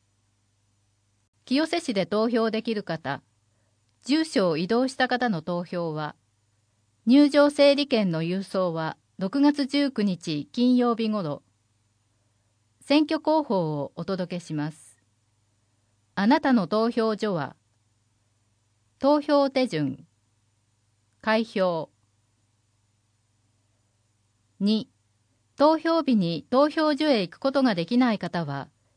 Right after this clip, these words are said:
期日前投票、不在者投票をご利用ください。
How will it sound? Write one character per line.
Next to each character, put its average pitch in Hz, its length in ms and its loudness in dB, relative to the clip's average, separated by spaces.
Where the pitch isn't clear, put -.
期 208 120 -2
日 294 260 -2
前 302 260 6
投 269 220 2
票、 147 400 -4
不 202 140 -8
在 302 220 2
者 311 160 -2
投 320 220 -2
票 156 400 -4
を 143 60 -8
ご 165 140 -6
利 190 120 -4
用 185 160 -2
く 185 100 -10
だ 170 140 -8
さ 156 220 -8
い。 - 100 -14